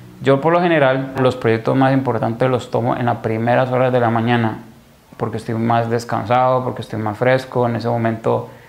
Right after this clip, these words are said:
la gente o los clientes están simplemente preguntando cómo van sus procesos, pero no hay peticiones nuevas y todo ese tipo de cosas que exigen de tu tiempo y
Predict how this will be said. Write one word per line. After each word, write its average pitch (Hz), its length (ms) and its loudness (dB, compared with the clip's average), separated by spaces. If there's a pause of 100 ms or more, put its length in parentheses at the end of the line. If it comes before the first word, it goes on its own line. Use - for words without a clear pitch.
(260)
la 117 200 0
gente 120 600 2
o 123 100 2
los 117 160 0
clientes 117 540 0
están 110 300 0 (320)
simplemente 123 880 0 (200)
preguntando 117 680 0
cómo 120 240 -2
van 120 100 0
sus 117 140 -8
procesos, 131 560 -4
pero 120 180 2
no 117 180 0
hay 120 320 -2 (540)
peticiones 117 480 0
nuevas 123 580 0 (120)
y 123 40 -12
todo 117 200 -2
ese 113 120 -4
tipo 117 320 -4
de 117 120 0
cosas 113 320 -6
que - 400 -2 (120)
exigen 120 580 -2
de 156 100 2
tu - 160 -6
tiempo 113 600 -4
y 156 360 -2